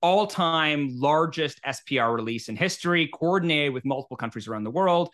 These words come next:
Um, you know, overall, it was something in the order of a,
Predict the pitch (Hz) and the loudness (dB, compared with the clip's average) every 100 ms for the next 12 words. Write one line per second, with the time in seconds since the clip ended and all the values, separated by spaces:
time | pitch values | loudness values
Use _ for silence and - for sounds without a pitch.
0 | - - - 147 135 127 131 - 156 151 | -12 -20 -4 2 2 2 -2 -4 -4 -2
1 | 143 131 135 _ _ 202 196 170 165 165 | 0 0 -4 _ _ 2 4 4 4 4
2 | 151 143 143 131 120 123 135 131 127 117 | 2 -2 -4 -4 -4 -4 -4 -2 -2 -4